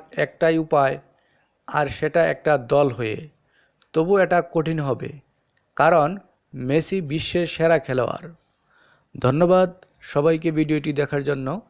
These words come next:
আমার এই ভিডিওটি আপনাদের যদি একটু ভালো লাগে তবে অবশ্যই একটি লাইক দিবেন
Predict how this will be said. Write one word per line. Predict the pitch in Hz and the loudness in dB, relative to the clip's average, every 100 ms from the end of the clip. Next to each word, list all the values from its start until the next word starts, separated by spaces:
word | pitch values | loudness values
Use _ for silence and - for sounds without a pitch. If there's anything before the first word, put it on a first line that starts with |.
| _ _ _ _ | _ _ _ _
আমার | - 151 185 | -6 0 0
এই | 190 | 0
ভিডিওটি | 202 196 196 190 139 | 2 2 2 0 -4
আপনাদের | 220 - 165 170 165 | -6 -4 -2 -2 0
যদি | 170 147 143 | -2 0 -2
একটু | 143 - 160 | -4 -2 -2
ভালো | 127 135 | 0 0
লাগে | 156 156 175 226 _ _ _ - | 0 -2 -4 -8 _ _ _ 0
তবে | 143 | 4
অবশ্যই | 156 185 - 175 156 170 - | 4 2 2 0 0 -4 -6
একটি | 135 - | -6 -2
লাইক | 139 139 151 | 0 2 0
দিবেন | 160 147 143 | -2 0 -2